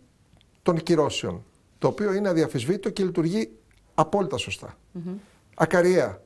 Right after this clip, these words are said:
Speaker 1: χωρίς υποκειμενικότητα, δίκαια. Η δικαιοσύνη έλειπε. Όλοι αισθάνονται ότι ο Βρούτσος, Υπουργός Αθλητισμού, δεν στέκεται μεροληπτικά υπέρ καμίας ομάδας.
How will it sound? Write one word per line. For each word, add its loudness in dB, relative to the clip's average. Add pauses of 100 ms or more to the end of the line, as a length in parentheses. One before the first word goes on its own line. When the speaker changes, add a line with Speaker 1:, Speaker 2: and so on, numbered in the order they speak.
Speaker 1:
χωρίς 2
υποκειμενικότητα, -2
δίκαια. 0 (400)
Η 0
δικαιοσύνη 0
έλειπε. -2 (240)
Όλοι 2
αισθάνονται 0
ότι 2
ο 4
Βρούτσος, 0
Υπουργός -2
Αθλητισμού, -2 (300)
δεν 4
στέκεται 0
μεροληπτικά 0 (120)
υπέρ 2
καμίας 2
ομάδας. 0